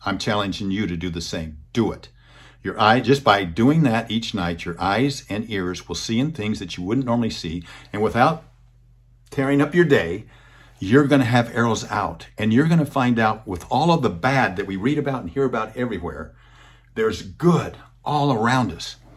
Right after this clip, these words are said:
but we have to program ourselves to be able to see it.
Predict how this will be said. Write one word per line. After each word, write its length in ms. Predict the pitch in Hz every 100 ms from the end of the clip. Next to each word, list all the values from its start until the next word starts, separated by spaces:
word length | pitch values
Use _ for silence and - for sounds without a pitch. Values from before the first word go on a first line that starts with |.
| - - -
but 100 | 117
we 120 | 120
have 140 | 120 110
to 80 | -
program 520 | - 143 139 120 120
ourselves 560 | 101 - 127 104 95 -
to 120 | -
be 160 | 95
able 160 | 98 95
to 120 | 85
see 260 | 82 - 87
it. 220 | 65 -